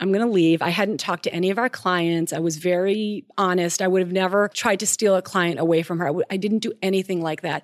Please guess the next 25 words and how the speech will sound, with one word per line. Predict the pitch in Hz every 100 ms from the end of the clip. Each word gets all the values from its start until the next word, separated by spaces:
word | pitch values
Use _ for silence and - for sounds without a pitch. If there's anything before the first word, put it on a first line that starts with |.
| -
And | 185
I | 175
had | 196
met | 185 202 196 -
some | - 220
people | 208 202 165
who | 196
were | 185
opening | 180 196 180
up | 165
a |
P | 165 294
R | 311
company. | 294 285 269 254
So | 254
I | 269
thought, | 320
"Okay, | 554 254
I | 247
can | 247
open | 196 190
up | 156
my | 175
own | 165
showroom." | 165 160 160 165